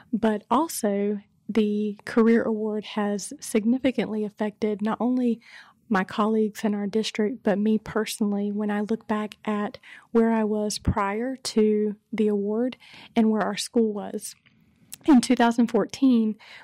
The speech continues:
we received our end-of-grade test scores for third, fourth, and fifth grade. We had declined an overall ten percent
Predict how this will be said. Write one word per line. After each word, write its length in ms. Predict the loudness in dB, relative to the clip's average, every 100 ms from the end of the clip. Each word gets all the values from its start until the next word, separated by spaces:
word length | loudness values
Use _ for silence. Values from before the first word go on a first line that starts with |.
| 2
we 140 | 4
received 500 | 4 0 0 0 0 -2
our 340 | -4 -2 -2 0
end-of-grade 480 | 0 0 0 -2
test 220 | -2 -6 -4
scores 280 | -4 -4
for 140 | -4 -6
third, 300 | -2 -4 0
fourth, 240 | 0 0
and 160 | -2 -2
fifth 200 | -4 -2
grade. 360 | -4 -2 -6 -12 -20 -20 -2
We 100 | 0
had 200 | 2 2
declined 600 | 0 -2 -2 0 0 0 0
an 140 | -2
overall 400 | -2 -2 0 0
ten 360 | -4 0 2 2
percent 720 | 0 -4 -4 -4 -4 -10 -12